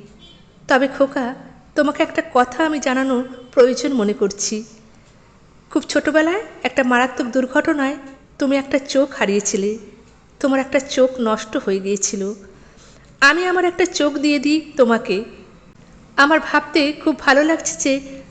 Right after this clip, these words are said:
আমার একটা চোখ দিয়ে হলেও তুমি এই সুন্দর পৃথিবীটা দেখছো, উপভোগ করছো। এটাই আমার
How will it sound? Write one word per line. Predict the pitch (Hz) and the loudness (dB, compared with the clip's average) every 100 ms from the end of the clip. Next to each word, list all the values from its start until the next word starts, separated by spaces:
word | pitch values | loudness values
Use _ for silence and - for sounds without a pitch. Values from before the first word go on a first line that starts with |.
| - - | -20 0
আমার | 269 269 285 | 2 4 2
একটা | 277 302 | 0 0
চোখ | 262 277 247 | 2 2 2
দিয়ে | 240 302 - | 2 0 2
হলেও | 302 269 269 - - - | 2 2 0 -10 -18 -4
তুমি | 277 269 | 0 2
এই | 269 | 2
সুন্দর | - 262 254 262 | 0 2 2 2
পৃথিবীটা | 254 254 269 269 | -2 -2 -2 0
দেখছো, | 262 240 240 - 214 208 - - - - - | 0 -2 -4 -4 -4 -4 -10 -20 -20 -14 -8
উপভোগ | 277 330 - 330 - | -2 -2 0 -4 2
করছো। | 196 - - 208 226 - - - - - - - - | 2 2 -2 -2 -4 -14 -20 -20 -20 -20 -20 -10 -2
এটাই | 269 302 311 320 | 0 2 2 0
আমার | 285 | 0